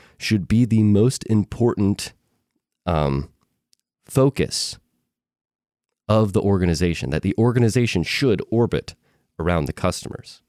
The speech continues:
Customer centricity, right? Yet I believe we use terms like customer centricity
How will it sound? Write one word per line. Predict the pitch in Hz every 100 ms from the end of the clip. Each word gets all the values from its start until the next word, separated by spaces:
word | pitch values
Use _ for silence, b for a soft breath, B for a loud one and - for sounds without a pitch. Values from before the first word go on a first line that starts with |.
| _
Customer | 104 - 98
centricity, | 92 98 92 113 - 80 67 - _ _ _ _
right? | 69 82 - _ b b b b b b b b b
Yet | 107 110
I | 113
believe | 110 113 165 156 113
we | 123
use | 123 135 120 101
terms | - 147 131 101 95
like | -
customer | - 156 - 113
centricity | 107 104 92 - 156 - 85